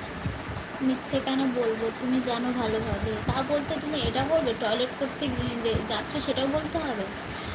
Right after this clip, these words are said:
উম, নারায়ণ সোরেন বলছে, "কেমন আছো?" উম, ভাই, ভালো আছি গো,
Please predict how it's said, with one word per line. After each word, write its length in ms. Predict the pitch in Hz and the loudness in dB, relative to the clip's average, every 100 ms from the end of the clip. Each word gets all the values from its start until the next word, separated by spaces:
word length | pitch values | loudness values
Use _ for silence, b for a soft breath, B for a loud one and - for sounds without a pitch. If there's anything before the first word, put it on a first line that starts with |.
| - | -6
উম, 200 | 240 240 247 | -4 -2 0
নারায়ণ 280 | 240 226 254 | 2 2 2
সোরেন 220 | 269 254 | 2 2
বলছে, 240 | 254 254 285 | 2 2 2
"কেমন 300 | 247 240 247 | 2 2 0
আছো?" 280 | 240 233 254 240 | -2 0 0 0
উম, 280 | 240 247 240 254 | 0 0 -2 -2
ভাই, 140 | 226 269 | 2 2
ভালো 260 | 269 233 240 | 4 4 4
আছি 220 | 247 - | 2 0
গো, 100 | 277 | 0